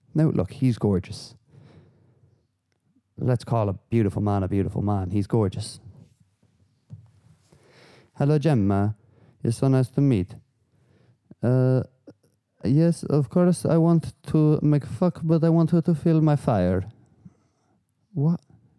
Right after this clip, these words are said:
No, and then, like, so there, there's one lad, Luca, in there. He's, like, this British fella. He's actually, like,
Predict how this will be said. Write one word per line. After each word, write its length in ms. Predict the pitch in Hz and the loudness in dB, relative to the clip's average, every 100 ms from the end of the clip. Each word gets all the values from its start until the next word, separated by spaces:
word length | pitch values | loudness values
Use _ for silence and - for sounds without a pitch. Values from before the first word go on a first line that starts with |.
| _ _ _ _ _ _ _ _ _ _ _ _ _ _ - _ _ _ _ | _ _ _ _ _ _ _ _ _ _ _ _ _ _ -20 _ _ _ _
No, 160 | 107 | -6
and 160 | 117 151 | -2 0
then, 120 | 160 | 2
like, 200 | 165 - - _ _ _ _ _ _ _ | 2 -2 -10 _ _ _ _ _ _ _
so 300 | - 160 156 - - - - _ _ _ _ _ _ _ _ _ | -8 -4 -4 -6 -18 -20 -20 _ _ _ _ _ _ _ _ _
there, 300 | 123 156 151 | -2 0 0
there's 560 | - 127 - - - 147 | -4 -14 -20 -6 0 2
one 200 | 143 170 | 2 2
lad, 240 | 160 131 | 2 0
Luca, 340 | 107 117 117 110 | 2 0 2 0
in 140 | 104 | 0
there. 200 | 104 85 | -2 -2
He's, 220 | 101 104 | -2 0
like, 160 | 104 101 | 0 -2
this 140 | 104 | -4
British 400 | - 110 107 107 | -4 -2 -2 -2
fella. 320 | - 98 110 - | -4 -6 -6 -4
He's 200 | 117 104 | 0 0
actually, 300 | 104 101 110 | 0 0 0
like, 280 | 101 95 | 0 -2